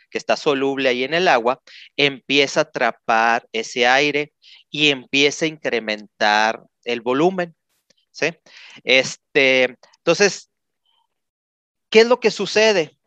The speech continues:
Bueno, químicamente, como el nombre lo dice de esta, de esta presentación. Bueno, este, al principio hay unas proteínas que se llaman las homomucinas,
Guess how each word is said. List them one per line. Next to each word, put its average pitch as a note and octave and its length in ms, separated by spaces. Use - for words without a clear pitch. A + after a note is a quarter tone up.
Bueno, B2+ 240
químicamente, F3 920
como G#2 480
el A2 180
nombre A#2+ 320
lo A#2 140
dice A2 260
de A#2 60
esta, A2 500
de G#2+ 60
esta - 220
presentación. A2+ 760
Bueno, A#2+ 420
este, C#3 840
al C#3+ 240
principio G3 880
hay D#3+ 180
unas F#3+ 320
proteínas E3 720
que B2 140
se - 60
llaman D3 360
las C3+ 280
homomucinas, D3+ 1160